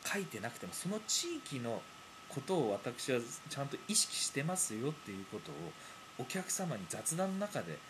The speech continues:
間接的でも伝えることによって、お客様から見るとですね、好意的にかなり映るんですね。ですので、そういった部分でも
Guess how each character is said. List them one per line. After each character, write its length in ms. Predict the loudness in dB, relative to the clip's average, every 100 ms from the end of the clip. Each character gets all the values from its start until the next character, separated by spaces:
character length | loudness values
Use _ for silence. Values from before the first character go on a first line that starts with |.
| -12 -4
間 240 | 0 4
接 300 | 6 6 6
的 220 | 2 2 0
で 120 | 2
も 160 | 0 0 -6 -8 2 6
伝 140 | 8
え 40 | 6
る 60 |
こ 140 | 4 0
と 140 | 0
に 100 | 0
よ 60 | -2
っ 40 | -4 -4
て、 160 | -4 -6 -12 -14 -14 -4
お 80 | -2
客 220 | 0 2
様 240 | 2 2 2
か 120 | 4
ら 120 | 2 0
見 80 | -6
る 60 | -6
と 100 | -6
で 80 | -6
す 120 | -8
ね、 60 | -10 -12 -12
好 200 | 2 4
意 60 | 4
的 180 | 2 -2
に 100 | -2
か 140 | 2
な 100 | 2
り 100 | 2 -2
映 220 | -4 -2
る 100 | 0
ん 60 | -2
で 80 | -6
す 120 | -8
ね。 40 | -10 -14 -16 -16 -16 -16 -16 -16 -14 -12 -12 0
で 60 | 0
す 40 |
の 60 | 2
で、 60 |
そ 220 | 0 2 2
う 40 |
い 40 |
っ 20 | 2
た 100 | -2
部 120 | -2 2
分 180 | 0
で 100 | 0
も 160 | -4